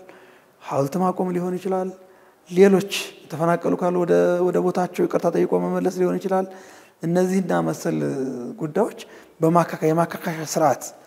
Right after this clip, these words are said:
ነው። የማካካሻ ስርዓት እንግዲህ የካሳ ስርዓት አይደለም። ካሳ ከሆነ አክቹዋሊ ያጣውን ነገር መክፈል ነው። እሱ አይደለም፣ እሱ ፖሲብል ሊሆን አይችልም፣ ተጨባጭ ሊሆን አይችልም። በሌሎች ሀገሮችም ይሄ ተግባራዊ አልተደረገም ማለት ነው። የማካካሻ ስርዓት ግን ቅድም እንዳልኩት ብዙ ክልሎች ላይ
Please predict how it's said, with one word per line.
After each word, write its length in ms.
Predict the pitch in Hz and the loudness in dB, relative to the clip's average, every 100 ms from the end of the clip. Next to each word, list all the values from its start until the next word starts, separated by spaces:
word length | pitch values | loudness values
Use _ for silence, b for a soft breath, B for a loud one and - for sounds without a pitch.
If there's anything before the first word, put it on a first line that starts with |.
| B B B - | B B B -8
ነው። 200 | 131 113 - | -8 -8 -6
የማካካሻ 600 | 147 165 170 175 180 185 | 2 2 2 0 2 2
ስርዓት 220 | 185 190 | 0 0
እንግዲህ 260 | 214 226 214 | 2 2 6
የካሳ 420 | 170 190 185 190 | 4 4 -2 -2
ስርዓት 280 | 185 170 170 | -2 -2 -2
አይደለም። 280 | 123 113 - B B B B | -6 -10 -18 B B B B
ካሳ 300 | 175 175 190 | -4 2 2
ከሆነ 280 | 196 208 240 | 2 2 4
አክቹዋሊ 360 | 185 - 185 180 | 2 4 4 6
ያጣውን 340 | 175 - 175 | 4 2 2
ነገር 240 | 180 247 | 4 6
መክፈል 360 | 180 - - 123 | 6 2 -6 -10
ነው። 120 | 123 - B B B | -10 -18 B B B
እሱ 200 | 160 - | -8 2
አይደለም፣ 320 | 185 135 139 | 4 4 0
እሱ 160 | - 226 | -4 -4
ፖሲብል 380 | - 147 156 151 | -4 -4 -4 -2
ሊሆን 200 | 151 160 | -2 -2
አይችልም፣ 340 | 131 - - - b b b b b - | -4 -8 -18 -20 b b b b b -12
ተጨባጭ 380 | - 156 151 151 | -4 0 2 2
ሊሆን 180 | 156 | 2
አይችልም። 340 | 156 156 202 262 | 0 0 0 4
በሌሎች 500 | 165 156 156 151 147 | 6 4 4 0 0
ሀገሮችም 400 | 151 151 151 220 | 0 0 -2 -2
ይሄ 120 | 180 | -2
ተግባራዊ 380 | 170 147 151 160 | 0 0 2 2
አልተደረገም 520 | 139 135 127 131 175 | 2 -4 -10 -8 -6
ማለት 260 | 165 - - | -4 -6 -12
ነው። 100 | - B B B - | -20 B B B -2
የማካካሻ 640 | 180 214 208 196 180 180 | 4 4 4 0 -2 -2
ስርዓት 240 | 170 180 180 | -2 -2 -4
ግን 140 | 180 | -4
ቅድም 260 | 175 165 180 | -4 -2 0
እንዳልኩት 420 | 185 214 - - B B B B _ | 0 0 -2 -8 B B B B _
ብዙ 180 | 480 392 | 2 4
ክልሎች 340 | 233 185 170 | 4 4 2
ላይ 180 | 170 165 | 4 4